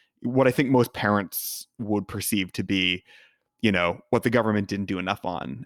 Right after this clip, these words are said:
And, you know, I think, like, the, you know, if your kids are, are home and there's no predictability and stuff, the argument that you don't wanna hire more union members is not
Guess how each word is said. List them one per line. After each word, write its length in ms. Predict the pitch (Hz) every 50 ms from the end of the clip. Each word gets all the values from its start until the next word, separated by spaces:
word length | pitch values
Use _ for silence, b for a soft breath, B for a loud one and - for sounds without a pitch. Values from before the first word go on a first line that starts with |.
| - -
And, 440 | 104 101 98 98 101 98 98 98
you 100 | - 107
know, 140 | 98 98 95 -
I 80 | 101
think, 260 | - 120 110 104 -
like, 200 | 117 107 101 -
the, 280 | - 104 101 98 101 - -
you 80 | 123
know, 80 | 101 98
if 100 | 101 -
your 80 | 113 104
kids 260 | - 127 120 117 117
are, 240 | 110 107 104 104 -
are 120 | 104 101
home 300 | 98 - 98 95 101 107
and 100 | 110 101
there's 160 | 104 104 101 104
no 160 | 98 98 101
predictability 540 | - - 104 - - 95 101 98 101 104 98
and 100 | 92 -
stuff, 320 | - - 92 90 - - -
the 240 | 104 101 98 98 - _ -
argument 420 | 104 107 107 113 107 110 110 104
that 120 | - -
you 100 | 104 101
don't 120 | 101 95 -
wanna 140 | 104 104 101
hire 220 | 101 98 98 98
more 200 | 98 101 98 98
union 460 | 98 98 98 101 104 104 104 104 98
members 640 | 95 90 87 90 92 90 - 95 - 120 123 - B B B B B B B B B B B _ _
is 760 | - 113 110 110 110 110 107 107 107 107 107 104 101 101 - -
not 280 | 117 107 104 101 107